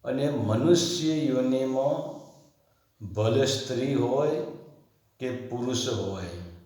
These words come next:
પરંતુ જે જીવના લગ્ન શિવ સાથે થયો નથી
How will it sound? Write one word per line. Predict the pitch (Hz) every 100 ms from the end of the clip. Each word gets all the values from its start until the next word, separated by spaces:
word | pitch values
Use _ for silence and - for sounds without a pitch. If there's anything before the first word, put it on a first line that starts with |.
| - _ _ _ _ _ _ _ -
પરંતુ | 131 165 175 170 170 123 101 - - - - - -
જે | 104 92 107 131 156 180
જીવના | 165 120 131 131 135 135
લગ્ન | 127 113 110 113 117 117 127 - - - - -
શિવ | - - - 120 147 156 151
સાથે | - 120 117 123 127
થયો | - 110 107 113 113
નથી | 107 104 - 104 82 - - -